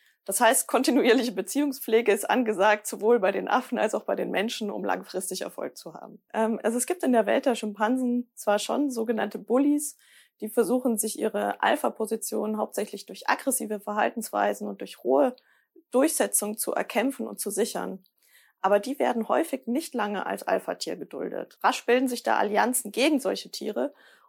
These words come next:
und der Tyrann wird dann zugunsten von berechenbareren und sanfteren Anführern ausgetauscht.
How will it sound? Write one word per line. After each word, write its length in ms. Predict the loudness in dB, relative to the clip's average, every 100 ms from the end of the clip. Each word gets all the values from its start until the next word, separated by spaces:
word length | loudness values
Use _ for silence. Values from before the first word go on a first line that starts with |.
| -2
und 140 | 2 2
der 100 | 2
Tyrann 380 | 2 2 2
wird 120 | 0 0
dann 120 | -2
zugunsten 720 | -2 -2 -2 -2 -2 -2 -4
von 440 | -4 -4 -4 -6 -2
berechenbareren 1120 | 2 2 2 -2 2 2 2 0 0 0 -2
und 160 | -4
sanfteren 720 | 0 0 0 -2 0 -2 -2
Anführern 640 | -4 -4 -6 -6 -4 -6 -10 _
ausgetauscht. 800 | -6 -6 -8 -12 -10 -10 -12